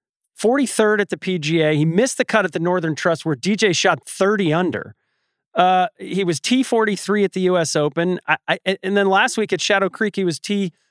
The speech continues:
thirty-eight. He shot a sixty-seven on Sunday, which looked at, but you just didn't see it really coming.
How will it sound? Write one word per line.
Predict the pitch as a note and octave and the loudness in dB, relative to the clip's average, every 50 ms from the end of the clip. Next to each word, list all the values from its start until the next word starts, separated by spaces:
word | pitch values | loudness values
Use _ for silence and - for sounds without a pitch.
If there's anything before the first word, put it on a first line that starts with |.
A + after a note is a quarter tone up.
| _ _ _ | _ _ _
thirty-eight. | - G3 F#3+ F#3+ F#3 F#3 F#3 G3+ G#3+ G#3 - _ _ - - - | 2 2 2 4 2 2 2 2 2 0 -2 _ _ -20 -12 -6
He | B2+ D3+ C#3+ | -2 -2 0
shot | - - F#3 F3 D#3+ | 2 2 2 2 2
a | |
sixty-seven | C#3+ - - - F#3 F3 - - E3+ C#3+ - F#3 F3 D#3+ E3 D#3 | 0 -6 -4 -4 -2 -4 -2 -4 -6 -2 2 2 2 2 2 0
on | C#3+ C3+ | 0 0
Sunday, | B2 - F3+ G3+ A#3+ G#3+ F3+ D#3 D3 | 0 0 0 0 2 2 2 2 4
which | C#3 D3 - - | 2 0 -2 0
looked | G3 A3+ - - | -2 -2 0 0
at, | E3 - | -2 0
but | - F3 F#3+ | 0 0 -2
you | G3 | -2
just | F3+ - - - - - - | -2 -2 -2 -2 -4 -4 -2
didn't | - A3 G#3 F3 B2+ - | 0 0 2 2 0 -2
see | - - - - - - - A#3+ C4+ A3 E3+ | -2 -4 -4 -4 -4 -2 0 0 2 4 4
it | D3 B2 - - | 2 2 0 -4
really | C#3 C3+ D#3 F3+ F3 E3+ D#3+ C3 A2+ | -8 -2 0 2 2 2 2 0 -2
coming. | - - - - D4+ A3+ C#3+ A#2+ A#2 A2+ | -2 -4 -2 0 2 2 2 2 2 -2